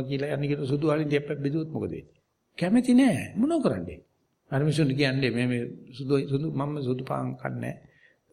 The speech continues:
මේ මිනිහා දෙන දේ ගන්න එපායි. ඒ නිසා පින්නපාත යනකොට කිපිලි වලින් හොඳ නරක බලන්න බෑනේ. ලැබුණ දේ ගන්න ඕන. ඒක බුදුරජාණන් වහන්සේ සඳහන් කළා තියෙනවා.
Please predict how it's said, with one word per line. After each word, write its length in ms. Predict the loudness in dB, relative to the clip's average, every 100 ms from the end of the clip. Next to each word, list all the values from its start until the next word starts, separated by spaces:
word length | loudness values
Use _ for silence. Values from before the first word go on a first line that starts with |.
| _
මේ 180 | -12 -10 -6
මිනිහා 300 | -4 -2 2
දෙන 160 | 4 4
දේ 180 | 6 6
ගන්න 240 | 6 4
එපායි. 340 | 4 2 -6 -10 -18 _ _ _ _
ඒ 180 | -2 4
නිසා 280 | 4 4 4
පින්නපාත 460 | 4 2 4 2 2
යනකොට 280 | 0 2 2
කිපිලි 320 | 2 4 6
වලින් 300 | 4 4 -2 -4 -8 _ -8
හොඳ 220 | 0 2
නරක 280 | 2 0 0
බලන්න 300 | 0 2 0
බෑනේ. 340 | 0 -2 -4 -10 _ _ _ _ _ -6
ලැබුණ 340 | -4 0 0
දේ 200 | 4 4
ගන්න 300 | 4 2 -2
ඕන. 120 | -4 -8 -20 _ _ _ _ _
ඒක 120 | 0 2
බුදුරජාණන් 520 | 2 0 0 0 0
වහන්සේ 240 | 0 0
සඳහන් 360 | 0 0 2 2
කළා 240 | 0 0
තියෙනවා. 400 | 0 0 0 -4